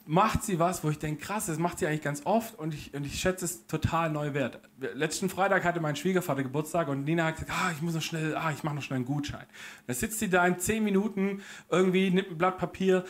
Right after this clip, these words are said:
fängt an, ein paar Stifte rauszuziehen, malt einen Gutschein, äh, wo ich gedacht habe, "Okay, hätte ich das gemacht, hätte es ausgesehen wie so ein Kindergartenkind, das irgendwie was hingeeiert hätte."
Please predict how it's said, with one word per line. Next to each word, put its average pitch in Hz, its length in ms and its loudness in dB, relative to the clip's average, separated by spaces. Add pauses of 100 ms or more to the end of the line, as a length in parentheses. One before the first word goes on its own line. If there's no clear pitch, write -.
(140)
fängt 190 300 2
an, 175 120 4
ein 180 60 0
paar 165 140 2
Stifte - 340 -2
rauszuziehen, 151 640 0
malt 175 360 2
einen 156 260 0
Gutschein, 190 560 2 (140)
äh, 156 260 0 (180)
wo 160 140 4
ich 170 120 2
gedacht 170 280 4
habe, 160 100 2
"Okay, 156 280 0
hätte 156 180 0
ich 170 140 -2
das - 160 -4
gemacht, 160 300 0
hätte 170 100 -2
es 139 100 -4
ausgesehen 156 300 -2
wie 139 60 -4
so 139 100 -2
ein 127 40 -4
Kindergartenkind, 170 760 -4
das 135 100 -8
irgendwie 135 240 -4
was 127 120 -8
hingeeiert 131 680 0
hätte." 139 220 -6